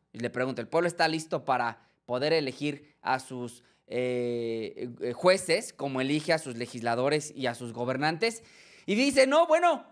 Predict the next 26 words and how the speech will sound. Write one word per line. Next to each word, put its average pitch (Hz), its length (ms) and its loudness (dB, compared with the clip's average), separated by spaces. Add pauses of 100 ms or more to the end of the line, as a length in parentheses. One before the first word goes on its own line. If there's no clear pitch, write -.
(180)
pues 165 140 -4
si 185 100 -6
quieren 262 260 2
elegir 226 440 0
todo, 247 500 4
pues 170 140 0
hay 220 140 6
que 226 80 2
elegir 196 300 2
a 220 80 6
los 185 220 0
gobernadores, 226 1160 4 (1300)
hay 254 160 6
que 254 120 2
elegir 226 280 2
a 247 60 8
los 214 160 2
secretarios, 196 720 0 (360)
a 170 160 4
ver 220 160 4
si 214 160 -6
les 170 160 -2
gustaría. 247 840 -2 (1500)
Pues 143 180 -2
sí, 240 220 -2
señora, 214 640 2